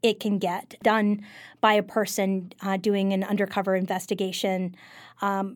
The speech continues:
reporting on, on the life of a worker, in, in his case, in a beef slaughterhouse. I,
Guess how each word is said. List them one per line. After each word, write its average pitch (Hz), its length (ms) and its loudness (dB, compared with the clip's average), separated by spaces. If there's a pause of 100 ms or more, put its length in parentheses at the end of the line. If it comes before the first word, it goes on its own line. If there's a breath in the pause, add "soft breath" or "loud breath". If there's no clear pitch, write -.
reporting 208 560 2
on, 190 460 0
on 196 280 2
the 196 140 0
life 196 280 0
of 190 120 -4
a 202 40 2
worker, 190 640 0
in, 196 200 -2
in 214 140 -2
his 240 200 4
case, 208 260 -2
in 190 80 -2
a 190 60 0
beef 180 220 -4
slaughterhouse. 190 680 -6
I, 202 160 -2